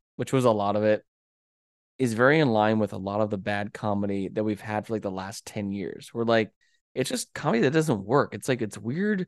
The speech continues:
jokes or, like, they're trying to, like, do things that are, like, modern and it doesn't fit with the vibe. Like, yes, this movie is set in present day, but because you're going to this old mansion where it's, like, ghost and it's, like, ancient stuff,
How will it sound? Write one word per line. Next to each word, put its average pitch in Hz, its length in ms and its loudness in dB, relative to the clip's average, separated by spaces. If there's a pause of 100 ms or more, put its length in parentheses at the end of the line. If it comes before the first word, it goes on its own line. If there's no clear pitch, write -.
(340)
jokes 120 540 0
or, 113 80 2
like, 104 360 -2 (400)
they're 120 80 4
trying 135 240 4
to, 139 100 8
like, 110 300 4
do 117 160 2
things 120 320 2
that 110 100 2
are, 107 80 4
like, 98 240 -4
modern 107 760 2 (640)
and 120 140 2
it 110 60 4
doesn't 117 320 -2
fit - 180 -4
with 127 100 -12
the 120 100 -2
vibe. 101 400 -2
Like, 107 240 2 (600)
yes, 156 260 6
this 156 160 -2
movie 135 400 4
is 110 120 -4
set - 340 -2
in 113 140 -4
present 110 560 -2
day, 107 400 -4 (320)
but 127 80 -8
because 139 260 0
you're 143 60 2
going 135 240 2
to 160 100 -6
this 143 160 2 (140)
old 117 260 4
mansion 110 580 0
where 113 120 0
it's, 98 120 -8
like, 104 220 -4
ghost 107 460 0
and 117 80 -2
it's, 101 160 -6
like, 101 280 -4
ancient 110 420 -4
stuff, 107 420 -6